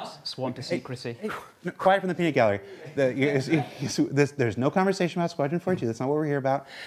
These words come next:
Speaker 2: Uh, if you're upset, send your letters to Salty Mike. He's somewhere in Florida.
Speaker 1: <laughs>
Speaker 2: Uh,
Speaker 1: It's gonna
Speaker 2: you were
Speaker 1: happen.
Speaker 2: on the show. Uh, you were on the show this week because y-, y-, you're folks that we don't get to, to, to, to see a lot of, to talk a lot of. But uh, you have something unique amongst most people in, in, in, at C I G.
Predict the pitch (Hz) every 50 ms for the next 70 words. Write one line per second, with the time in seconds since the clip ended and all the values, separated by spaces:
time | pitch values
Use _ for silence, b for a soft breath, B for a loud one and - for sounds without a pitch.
0 | B B - 107 104 104 104 104 107 107 110 113 110 117 117 123 123 - - 147
1 | 143 147 - - 123 123 127 131 123 123 123 131 131 127 127 - 101 92 - -
2 | 107 123 - - 160 151 143 - 78 - - B B B B B B - - -
3 | - - 127 123 131 - 131 127 - - 113 101 101 98 - - - - - -
4 | - - 240 - 139 123 123 123 120 120 123 123 - - - 131 143 160 139 151
5 | 208 269 294 269 - 208 220 233 226 214 208 - - 226 220 233 240 233 233 208
6 | 165 160 151 165 196 202 185 180 196 220 226 208 - - 196 180 165 175 160 -
7 | - 165 160 180 - - 180 160 - - 165 160 156 147 - - - 151 147 -
8 | 151 - - 156 - - 160 - 151 - 185 180 180 185 165 165 160 175 175 -
9 | 180 165 - 170 160 151 147 147 - - 151 147 - - 151 151 - - 143 -
10 | - 180 175 165 151 147 143 147 151 147 - 147 - - 165 170 - 170 156 147
11 | 143 143 143 B B B B B B - 165 156 160 160 B B B B _ _
12 | _ - 165 156 151 147 151 175 202 208 196 - - - 214 202 - 202 180 175
13 | 170 160 175 226 302 311 320 - 175 160 156 156 160 160 - 180 175 175 180 -
14 | - - - 165 151 - 151 147 143 139 147 139 - 151 139 139 143 143 135 131
15 | 135 - 135 135 127 131 127 139 135 - - - 147 143 131 147 147 147 b